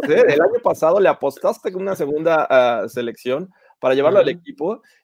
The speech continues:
Speaker 1: Ni oportunidades, o sea, realmente el equipo estaba destruido, no había línea ofensiva, este, poco talento en el wide receivers.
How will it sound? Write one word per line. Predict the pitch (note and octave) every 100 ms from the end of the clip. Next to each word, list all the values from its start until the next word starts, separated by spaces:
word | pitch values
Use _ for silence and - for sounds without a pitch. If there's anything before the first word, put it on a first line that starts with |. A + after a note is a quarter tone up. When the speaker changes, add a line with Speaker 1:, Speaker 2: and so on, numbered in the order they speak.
| _ _ _
Speaker 1:
Ni | E3 F3 F#3 F3+ F#3+
oportunidades, | - E3+ E3+ F3+ G#3 G#3
o | C#3+
sea, | C#3+ D#3+ C3 C#3+
realmente | F3+ A3+ G#3+ G#3+ F3+
el |
equipo | C3+ - -
estaba | C#3+ - C3+ B2+ F#2
destruido, | - G#2 G#2 - - B2 C3+
no | B2+
había | A#2+ A2
línea | A2 G#2
ofensiva, | F#2 G2 - D3 C#3 C3 C3 -
este, | A#2 G#2+ G#2+ _ A2 G#2+ G2+ G2
poco | A#2+ B2 A#2+ A2+ G2+ F#2 E2+
talento | G#2 A2 A#2 A#2
en | G#2+
el | G2+
wide | F#2+ A2
receivers. | G2+ - C3 C3 A#2+